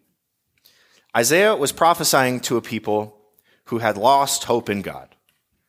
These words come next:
because of their circumstances. The kingdom, this is the time in the history in the Old Testament where the kingdom has been divided. Ten tribes formed the northern kingdom of Israel.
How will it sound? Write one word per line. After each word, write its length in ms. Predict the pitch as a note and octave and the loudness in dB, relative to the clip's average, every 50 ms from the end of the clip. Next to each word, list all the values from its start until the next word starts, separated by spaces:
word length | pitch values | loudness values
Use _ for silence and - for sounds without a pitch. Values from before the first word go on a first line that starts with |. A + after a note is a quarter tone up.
| _ _ _ _ _ _ | _ _ _ _ _ _
because 240 | A2+ G2+ - A2 G2+ | -14 -8 -6 -4 -4
of 80 | G#2 | -2
their 120 | G#2 G2+ G2 | -2 -2 -2
circumstances. 920 | - - G#2+ G#2 - G2 - - F2+ D#2+ D#2 - - - B1 - - - - _ _ _ _ _ _ _ _ _ _ _ _ _ _ _ _ _ _ _ | -2 -4 -4 -6 -6 -8 -10 -8 -8 -10 -12 -12 -14 -14 -16 -16 -18 -18 -20 _ _ _ _ _ _ _ _ _ _ _ _ _ _ _ _ _ _ _
The 80 | - - | -10 -6
kingdom, 680 | - - F3 G3 F#3+ F3 F#3+ F#3 F#3 F#3+ F#3 D#3 - | -2 0 0 2 2 2 2 2 2 0 -2 -4 -4
this 180 | D3 C#3 - E3 | -4 -2 0 0
is 160 | D#3+ D#3 - | -2 0 -2
the 160 | - - - _ _ _ _ - - | -2 -4 -6 _ _ _ _ -16 -4
time 340 | - D3 C#3 D3 D3 D3+ | 0 2 2 2 2 0
in 180 | C#3 G#2+ B2 A#2+ | -2 -4 -4 -4
the 60 | A2+ | -2
history 540 | A2 D3 D3 - - - C3+ B2+ B2+ C#3 D#3+ | -2 0 -2 -2 -2 -2 -2 -2 0 -2 -4
in 260 | E3 - - A2 A#2 | -4 -8 -10 -6 -4
the 60 | A#2 | -2
Old 140 | A#2+ A#2+ A#2+ | -2 -2 -2
Testament 380 | - C3 B2 - C3 B2+ B2+ - | -2 -2 -2 -2 -4 -6 -4 -2
where 120 | A#2 A2 | -2 -2
the 60 | A2 | -2
kingdom 320 | G#2+ - D#3 D#3+ D3+ E3 D#3 | -4 -6 -6 -4 -2 -2 -2
has 180 | C3+ C#3 B2+ | -2 -2 -2
been 120 | - C#3 C#3 | -2 -4 -4
divided. 480 | B2+ A#2+ C3+ C#3 C3+ A#2+ G2+ E2 - - | 0 2 2 2 2 2 -2 -6 -8 -6
Ten 200 | - D3 D3+ D#3 | -4 -2 -2 -2
tribes 600 | D3 - D#3+ C#3+ C#3+ C#3+ D3 D3 - - - - - - - - _ | 0 2 2 4 4 4 2 2 0 -2 -4 -4 -8 -16 -20 -20 _
formed 260 | - - B2+ B2 A#2 | -4 -2 0 0 0
the 100 | A2 G#2 | -2 -2
northern 300 | G#2 A#2+ C#3 D3 C#3 C3+ | 0 2 2 0 0 -4
kingdom 260 | - D3+ C#3 C3 B2 | -6 -6 -6 -4 -4
of 80 | A#2 B2 | -4 -4
Israel. 480 | D#3+ D#3 D#3+ D#3 D3 D3 D3 D3+ D3 | -4 -4 0 2 2 2 2 2 -2